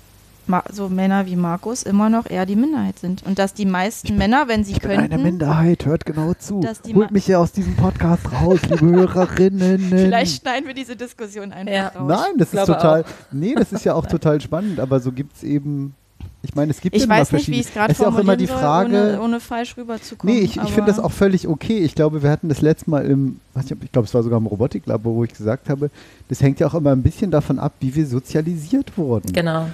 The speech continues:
Speaker 2: So, ne? Ich meine, sorry, vor, vor, ich werd dieses
Speaker 3: Ja.
Speaker 2: Jahr ja unfassbare fünfzig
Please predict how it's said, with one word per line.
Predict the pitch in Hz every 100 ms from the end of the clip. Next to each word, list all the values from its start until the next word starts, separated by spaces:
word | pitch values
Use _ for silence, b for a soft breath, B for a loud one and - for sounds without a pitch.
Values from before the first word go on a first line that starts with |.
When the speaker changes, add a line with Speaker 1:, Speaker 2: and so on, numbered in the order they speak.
| -
Speaker 2:
So, | - 135
ne? | 123 151 190
Ich | 175
meine, | 185 180 196 202 202 - b b
sorry, | - - 214 214 226 147
vor, | - 160 156 139
vor, | - 160 156 147 147 - 135 131 _ _
ich | 151 -
werd | 156 185
dieses | 180 -
Speaker 3:
Ja. | 139
Speaker 2:
Jahr |
ja | 135 127
unfassbare | 156 156 - 160 - 147 139 127
fünfzig | - 190 - - 147